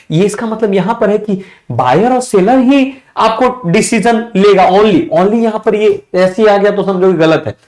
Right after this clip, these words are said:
A is right answer, A is right answer।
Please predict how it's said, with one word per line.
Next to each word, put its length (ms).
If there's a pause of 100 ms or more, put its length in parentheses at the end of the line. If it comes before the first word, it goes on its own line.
(140)
A 160
is 120
right 200
answer, 260 (1160)
A 80
is 160
right 240
answer। 280